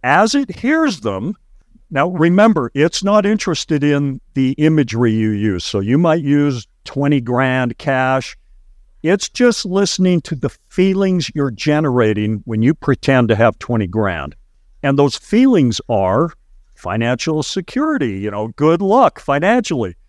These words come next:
Okay, it's gonna hear those feelings if you do it consistently for a while, and it's gonna go,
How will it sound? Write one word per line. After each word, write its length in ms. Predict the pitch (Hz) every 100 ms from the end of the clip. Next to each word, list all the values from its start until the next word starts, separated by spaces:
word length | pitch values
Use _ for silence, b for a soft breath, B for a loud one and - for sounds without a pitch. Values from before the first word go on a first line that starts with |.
| _ _ - _ -
Okay, 380 | 151 98 82 -
it's 160 | 113 -
gonna 220 | 156 156
hear 220 | 135 160
those 240 | 190 233 -
feelings 560 | - 120 113 147 175 -
if 220 | 107 -
you 100 | 127
do 300 | 98 127 151
it 100 | 202
consistently 800 | - 220 - 180 147 - 131 113
for 180 | 104 127
a 100 | 101
while, 480 | 95 92 82 104 170 - - - _ -
and 140 | 156
it's 180 | 151 -
gonna 220 | - 208
go, 540 | 226 202 185 180 180